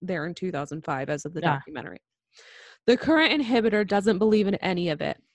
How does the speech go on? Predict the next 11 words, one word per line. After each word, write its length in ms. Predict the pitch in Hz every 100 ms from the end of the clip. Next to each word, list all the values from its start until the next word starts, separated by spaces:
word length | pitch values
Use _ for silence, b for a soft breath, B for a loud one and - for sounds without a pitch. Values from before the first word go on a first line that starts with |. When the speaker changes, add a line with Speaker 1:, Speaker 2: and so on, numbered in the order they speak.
| 196
Speaker 1:
Belief 500 | 247 240 247 277 -
or 120 | 269
disbelief 720 | 240 226 220 - 233 233 233 -
has 260 | - 208
nothing 500 | 220 220 214 214 247 247
to 120 | 254
do 400 | 202 202 185 190
whatsoever 1080 | 185 202 226 - - 233 - 208 202 175 156
with 180 | 175 180
what 180 | 185 -
happens. 640 | 165 156 - 110 196 -